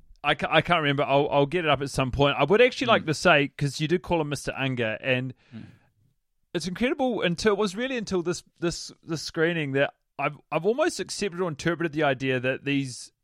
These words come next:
Speaker 1: villains are in some way competent. Like, even though from the outset it's a disaster for them, the very first thing they do is they hide a missile chip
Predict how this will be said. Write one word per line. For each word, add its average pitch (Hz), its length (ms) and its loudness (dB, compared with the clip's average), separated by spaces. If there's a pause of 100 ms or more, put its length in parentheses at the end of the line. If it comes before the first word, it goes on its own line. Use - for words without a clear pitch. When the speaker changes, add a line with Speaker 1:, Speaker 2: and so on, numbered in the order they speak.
(120)
Speaker 1:
villains 127 760 0 (200)
are 120 480 -4 (140)
in 135 120 -6
some 170 240 -2
way 151 180 0
competent. - 840 -6 (640)
Like, 151 260 0 (1040)
even 214 260 0
though 165 380 -2
from 185 240 -2
the 175 120 4
outset 147 580 0 (220)
it's 143 200 -2
a 147 40 0
disaster 135 600 0
for 127 240 0
them, 120 100 -4
the 127 80 0
very 156 220 6
first 147 420 6
thing 147 180 -2
they 147 160 2
do 113 380 -2
is 120 180 -4
they 120 540 -2 (120)
hide 147 380 4
a 131 60 0
missile 135 600 2
chip - 420 -4